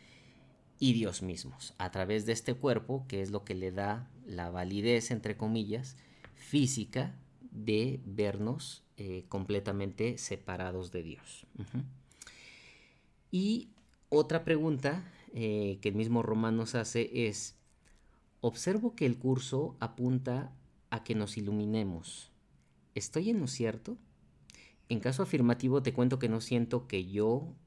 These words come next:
o que una persona común pueda lograrlo. ¿Qué piensas?", me dice. Eh, bueno, pues sí, en cierta forma, si, si leemos muy bien el curso, y de hecho, eh, también se me hizo muy ad hoc,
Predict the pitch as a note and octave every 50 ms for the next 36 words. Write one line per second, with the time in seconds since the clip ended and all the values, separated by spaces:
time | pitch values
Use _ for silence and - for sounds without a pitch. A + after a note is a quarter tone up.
0 | _ _ - - G2 G2 - - G#2 G#2+ A2 A#2+ B2+ - G#2 G2+ - A#2 A2+ A2+
1 | A2+ - - G2+ G#2 G#2+ A2 A2+ A#2+ C3+ D#3+ - - - - _ _ - G2+ G#2
2 | G2 G#2 F#2+ F#2+ F#2 F#2+ F#2 G2 F#2+ F#2 F#2 F2+ F2 E2+ - - _ _ _ _
3 | _ _ _ _ _ - - _ _ - - B2+ C3 C3 B2+ B2 A#2+ A2+ G#2+ -
4 | G2+ F#2 - G2 F2+ E2+ F2+ F2 - - G2 - - - _ _ _ _ _ -
5 | - - - - - - - - - - - - _ _ _ - B2+ B2 A#2+ A#2
6 | A#2 A2+ A#2 B2 C3 C#3 D#3 E3 E3 - - A2+ G#2+ - - D3+ G#3+ D#4 - -
7 | - - B2+ A#2 G2+ - B2+ B2+ C3 - D3 B2+ - D#3+ D#3 C#3 B2+ C3 C3+ C#3+
8 | - B3 - - - A2 G#2+ G#2 - - - - A2 G#2 G2 G2 G2 G2+ G#2 G#2+
9 | A2 A2+ A#2 A#2 A2 A2 - - A2+ G#2+ A2 A2 G#2 G#2+ G#2+ A2 A2 A2 G#2+ G#2
10 | - - B2+ B2+ B2+ A#2 - - - C3 C#3 E3+ A3 - - - G2+ G2+ F#2+ F#2+
11 | G2+ G2 G2+ G2+ G2+ - - C3 A#2 A#2 A2+ A2 G2+ F#2+ F2+ - - G2 G2 F#2
12 | F#2+ - - G2 F#2+ G2 G2+ G#2 G#2+ A2+ A#2+ A#2 A#2+ G#2+ G#2 G#2 G#2+ G#2+ - A2
13 | G2+ G#2+ A2 G#2+ G#2 G2+ F#2+ G2+ G2+ G2 G2+ -